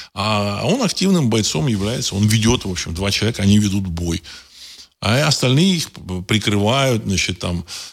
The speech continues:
э, нава-, там, де-, э, осуществляют связь, подтягиваются за ними. Вот. Э, потому что вот эти пассионарии, они являются основными бойцами. <laughs> Вот. Значит, поэтому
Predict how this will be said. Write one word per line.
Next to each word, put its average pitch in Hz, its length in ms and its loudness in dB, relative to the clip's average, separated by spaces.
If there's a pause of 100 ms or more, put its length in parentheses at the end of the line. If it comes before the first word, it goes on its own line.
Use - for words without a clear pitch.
(140)
э, 90 400 0
нава-, 104 360 4
там, 87 220 2
де-, 101 120 4
э, 92 340 0 (100)
осуществляют 98 680 2
связь, 120 540 0 (400)
подтягиваются 117 800 -2
за 101 180 2
ними. 90 340 2 (140)
Вот. 85 240 -8 (140)
Э, 120 80 -2 (100)
потому 147 280 0
что - 200 -4 (240)
вот 127 120 0
эти 139 160 0
пассионарии, 156 920 -2
они 135 280 2
являются 131 500 0
основными 117 460 2
бойцами. 95 540 2 (140)
<laughs> - 140 0
Вот. 95 300 2
Значит, 117 280 -4 (300)
поэтому 208 360 4